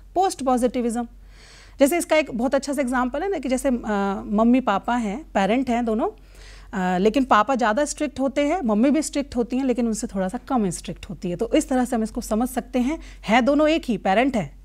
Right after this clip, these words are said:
है ना? दोनों का उद्देश्य समान है और दोनों सत्य या ज्ञान को प्राप्त करने के साइंटिफिक मेथड को ही फॉलो करते हैं, लेकिन थोड़ा सा अंतर है।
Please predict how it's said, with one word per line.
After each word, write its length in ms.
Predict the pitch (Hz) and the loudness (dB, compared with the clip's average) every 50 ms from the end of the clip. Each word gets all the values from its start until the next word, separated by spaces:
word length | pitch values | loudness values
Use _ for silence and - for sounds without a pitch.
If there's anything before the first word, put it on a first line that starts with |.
| - - | -8 -4
है 80 | 269 | -2
ना? 140 | 359 311 - - - - - - - - - - - | -2 -2 -2 -6 -12 -20 -20 -20 -20 -20 -16 -8 -4
दोनों 400 | 170 156 208 214 214 233 269 294 | 0 4 6 6 6 6 4 2
का 140 | 285 311 285 | 2 0 0
उद्देश्य 460 | 247 214 190 180 220 233 - - 302 | 0 0 2 2 2 2 2 0 -4
समान 400 | 285 302 277 277 277 285 277 269 | -2 -2 0 0 0 0 0 -2
है 140 | 277 302 349 | -4 -6 -6
और 200 | - - 240 240 | -4 -4 -4 -2
दोनों 560 | 196 175 170 214 214 226 240 262 294 254 185 - - - - - - - | -2 -2 0 0 2 4 4 4 2 2 0 -2 -6 -18 -20 -20 -18 -14
सत्य 560 | - - - 233 233 - - - 277 277 277 | -6 0 0 0 0 0 -4 0 2 2 4
या 420 | 254 214 226 233 247 247 262 269 - - - - - 262 | 4 2 2 2 2 2 0 -2 -4 -12 -20 -16 -12 -8
ज्ञान 420 | 190 156 190 190 190 202 220 226 233 | -4 0 0 2 2 2 0 0 0
को 180 | - 247 254 | 0 0 0
प्राप्त 420 | 254 254 - 196 190 214 208 - 226 | 0 0 -2 -2 -2 -2 -2 -4 -4
करने 340 | - 208 190 190 190 190 180 | -2 -2 0 0 0 -2 -2
के 240 | - 226 233 254 | -2 0 0 0
साइंटिफिक 640 | 247 - - 185 185 190 190 - 202 - 240 226 - | 0 -2 -4 -4 -2 -4 -2 -4 -4 -2 -2 -2 -2
मेथड 400 | 208 185 170 170 - - 208 190 | -2 -2 -2 -2 -2 -2 -4 -4
को 160 | 180 190 180 | -2 -2 -2
ही 140 | 180 180 311 | 0 0 0
फॉलो 300 | 320 - 285 277 277 285 | 0 2 4 4 6 4
करते 340 | 254 294 247 240 - 262 240 | 4 4 0 2 2 2 2
हैं, 180 | 208 185 139 - - - - - - - - - | 2 0 -4 -8 -14 -20 -20 -20 -20 -20 -14 -8
लेकिन 160 | 370 311 403 381 | -4 -2 -2 -2
थोड़ा 360 | - - - 381 381 320 233 | -2 0 0 2 4 2 2
सा 140 | - 196 170 | 0 -2 -4
अंतर 240 | 156 151 - 175 | -4 -4 -6 -6
है। 180 | 147 131 - - | -8 -10 -10 -16